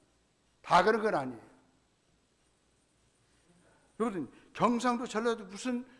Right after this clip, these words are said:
상관입니까? 아무 관심, 중요한 거 아닙니다. 그러나 제자들은 이런 고난 예고를 듣고도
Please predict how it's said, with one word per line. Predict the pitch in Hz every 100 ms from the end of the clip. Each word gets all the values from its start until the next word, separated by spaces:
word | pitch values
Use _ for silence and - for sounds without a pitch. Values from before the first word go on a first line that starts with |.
| _ -
상관입니까? | 247 107 - _ - - _ _ _ _
아무 | 156 202 240 247 269 302 330 311
관심, | - 294 - - _ _ _ _ -
중요한 | 254 247 240
거 | 139
아닙니다. | 110 117 _ - _ _ _ _ _ _ _ _ _ _ _ _ _ -
그러나 | 185 185 180
제자들은 | - 196 196 214 226 226 202 - - -
이런 | 220 233 233 233
고난 | - 165 196 240 254
예고를 | 254 254 285 277
듣고도 | 240 - 185 185 190 90 - -